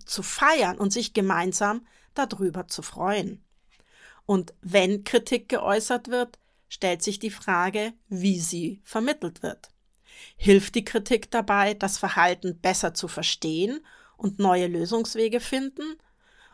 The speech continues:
Oder bleibt sie bei der bloßen Feststellung, dass etwas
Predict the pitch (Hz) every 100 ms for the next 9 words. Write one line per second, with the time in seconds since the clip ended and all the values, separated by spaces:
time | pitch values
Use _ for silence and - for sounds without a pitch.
0 | - 254 277 269 - 233 220 214 - 202
1 | 202 202 196 196 202 202 220 - 185 -
2 | - - 180 196 185 202 202 _ _ 226
3 | 220 185 196 202 196 -